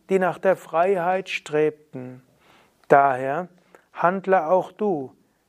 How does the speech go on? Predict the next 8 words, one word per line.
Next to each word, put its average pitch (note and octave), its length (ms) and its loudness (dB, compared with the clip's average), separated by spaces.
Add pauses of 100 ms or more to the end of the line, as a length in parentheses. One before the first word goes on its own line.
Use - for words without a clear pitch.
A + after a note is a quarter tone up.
(100)
so A3 580 0
wie G#3+ 180 -4
es G#3 220 -4
die D3+ 160 -6
Alten E3+ 1040 -2
seiner E3+ 600 -2
Zeit E3+ 560 -6
taten. C#3 680 -12